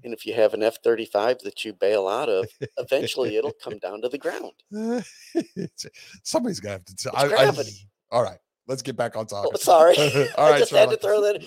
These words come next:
Speaker 1: That
Speaker 2: Uh,
Speaker 1: was for you, Aaron. <laughs>
Speaker 2: all right, Charlie, off he goes.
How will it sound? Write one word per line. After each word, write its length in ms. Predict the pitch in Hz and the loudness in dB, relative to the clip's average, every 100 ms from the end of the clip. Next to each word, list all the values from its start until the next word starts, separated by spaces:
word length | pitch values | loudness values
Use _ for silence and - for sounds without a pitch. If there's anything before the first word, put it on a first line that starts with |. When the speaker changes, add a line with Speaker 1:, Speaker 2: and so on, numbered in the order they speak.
| - | -2
Speaker 1:
That 140 | 254 | 0
Speaker 2:
Uh, 40 | 294 | 2
Speaker 1:
was 140 | 285 | 2
for 100 | 247 | 0
you, 280 | 277 311 285 | 0 2 6
Aaron. 340 | 233 226 240 220 1077 1077 1077 1077 1077 1077 | 6 6 2 -2 -14 -20 -20 -20 -20 -20
<laughs> 720 | 1077 1077 1077 1077 1077 1077 1077 | -20 -20 -20 -20 -20 -20 -10
Speaker 2:
all 100 | 127 | -6
right, 140 | 127 107 | -4 -4
Charlie, 300 | 113 104 107 | -8 -10 -6
off 180 | 120 127 | -6 -6
he 60 | 170 | -10
goes. 300 | 101 95 | -14 -14